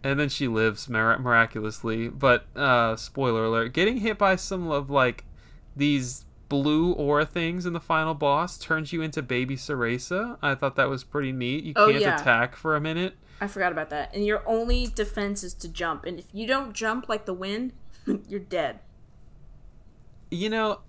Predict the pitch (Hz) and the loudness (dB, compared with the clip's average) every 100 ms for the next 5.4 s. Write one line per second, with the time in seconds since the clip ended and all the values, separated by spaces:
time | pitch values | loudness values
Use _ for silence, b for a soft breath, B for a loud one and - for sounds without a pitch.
0 | - 185 202 - 240 269 - - 180 185 | 2 2 2 -4 -6 -6 -8 2 2 2
1 | 180 147 147 156 - - 151 151 - 156 | -2 -2 -2 -4 -8 -8 -4 -6 -4 -6
2 | 147 135 - 123 120 139 170 160 143 190 | -4 -8 -6 -4 -2 -4 -4 -6 -4 -6
3 | 180 196 185 160 151 160 156 - 135 127 | -4 -2 -2 -2 -4 -4 -6 -8 0 2
4 | 107 - 143 139 131 123 165 196 190 233 | 2 -2 -8 -2 2 2 2 0 -4 -6
5 | 220 208 - 185 | -6 -10 -6 -6